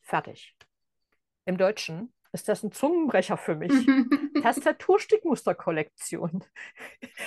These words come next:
Speaker 1: Ich musste das eine Weile wirklich üben, auszusprechen.
Speaker 2: Ja.
Speaker 1: Das fand ich schon schwer und ich spreche Deutsch. Also manchmal
Speaker 2: Ja.
Speaker 1: sind englische Sachen dann wirklich kürzer und knackiger und auf den Punkt,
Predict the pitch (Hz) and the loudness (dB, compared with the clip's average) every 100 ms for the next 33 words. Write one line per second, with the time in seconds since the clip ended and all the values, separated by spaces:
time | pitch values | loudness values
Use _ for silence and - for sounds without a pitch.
0 | 330 - 233 233 262 - 294 277 - - | -10 -8 -4 0 -2 -2 0 0 0 -4
1 | 220 208 226 226 220 240 - 233 247 220 | -2 0 0 0 -2 -6 -6 -6 -4 -4
2 | 220 - - - 185 - 220 - - - | -4 -8 -12 -12 -10 -8 -8 -10 -6 -4
3 | 359 _ _ - 233 208 175 185 269 - | -4 _ _ 0 4 4 4 2 0 0
4 | 269 262 262 - - 339 320 - 233 269 | -2 2 2 2 0 2 2 0 2 6
5 | 226 190 196 294 247 - - 262 330 247 | 6 6 4 0 -6 -6 0 2 2 4
6 | 208 - 220 - - - - - - - | 2 4 2 2 -12 -16 -16 -20 -20 -20
7 | - _ _ - - 381 - 233 226 226 | -20 _ _ -12 -8 -8 -4 -2 0 0
8 | - 262 233 240 - - 208 214 - 214 | 0 2 2 2 -6 -6 -2 -2 -2 -2
9 | 208 190 202 196 180 175 175 - - - | -2 -4 -6 -6 -6 -6 -10 -10 -18 -20
10 | _ _ - 269 - 277 262 262 185 170 | _ _ -4 -4 -2 -4 -2 -4 -8 -8
11 | - 208 220 240 220 214 220 - 175 170 | -10 -8 -8 -4 -4 -2 -4 -8 -12 -6
12 | 180 - 220 - 220 220 - | -8 -6 -10 -4 -4 -4 -10